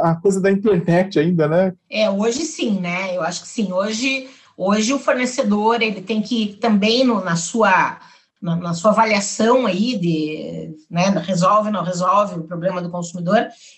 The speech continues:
Speaker 2: ele tem que, é, incluir o impacto reputacional. Assim, quando você traz esse exemplo, né, das T Vs Telefunken e tal, possivelmente a boa parte de quem,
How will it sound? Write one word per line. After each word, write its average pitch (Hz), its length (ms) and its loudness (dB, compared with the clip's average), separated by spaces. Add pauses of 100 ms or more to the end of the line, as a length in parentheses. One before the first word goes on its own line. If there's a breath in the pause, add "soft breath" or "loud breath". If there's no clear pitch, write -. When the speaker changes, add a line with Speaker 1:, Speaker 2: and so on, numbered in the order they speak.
Speaker 2:
ele 208 200 4
tem 233 220 4
que, 202 720 0
é, 160 360 0
incluir 214 400 0
o 285 80 0
impacto 262 460 2
reputacional. 269 920 -2 (460)
Assim, 220 380 0 (200 loud breath)
quando 277 200 2
você 311 220 -4
traz 277 280 0
esse 277 180 -4
exemplo, 233 560 -2
né, 190 200 -4
das 185 140 -6
T 214 100 -2
Vs 208 180 -2
Telefunken 220 680 0
e 170 40 0
tal, 202 260 2
possivelmente 262 800 0 (280 loud breath)
a 196 140 2
boa 240 240 2
parte 247 340 2
de 208 140 0
quem, 220 520 -2